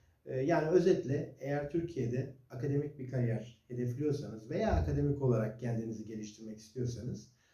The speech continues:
e, mutlaka ales'e, e, gireceksiniz ve ales sınavından belli bir, e, puanı, hatta mümkün olan en iyi puanı elde etmeniz gerekiyor. E, fakat ales bununla da sınırlı kalmıyor.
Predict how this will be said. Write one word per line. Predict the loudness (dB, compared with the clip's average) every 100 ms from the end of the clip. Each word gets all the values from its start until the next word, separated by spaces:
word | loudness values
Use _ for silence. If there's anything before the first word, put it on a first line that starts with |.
| _ _
e, | -4 -2
mutlaka | 2 2 4 2 2 0 -2 -10 _
ales'e, | -4 -2 -2 -2 -4 -4 -12 -14
e, | -8 -4 -2
gireceksiniz | 2 4 6 4 2 -2 -4 -6 -6 -6
ve | -2
ales | 2 2 0
sınavından | -4 -8 -4 -4 -4 -6 -4
belli | 0 2 2
bir, | 2 0 -6 -16 -12
e, | -10 -6
puanı, | -2 -2 -2 -4 -8 -12
hatta | -12 -2
mümkün | 2 2 2 2
olan | 0 -2 -6 -6
en | -2 -2
iyi | -4 -10 -12
puanı | -6 -4 -2 -4 -6 _ _ _
elde | -2 2 2
etmeniz | 2 0 -2 2
gerekiyor. | 4 4 2 -6 -10 -20 -20 _ _ _ -2
E, | 0 0 0
fakat | 2 4 4
ales | 2 2 0 -6 -6
bununla | 0 2 4
da | 2
sınırlı | 2 2 4 4
kalmıyor. | 4 4 4 0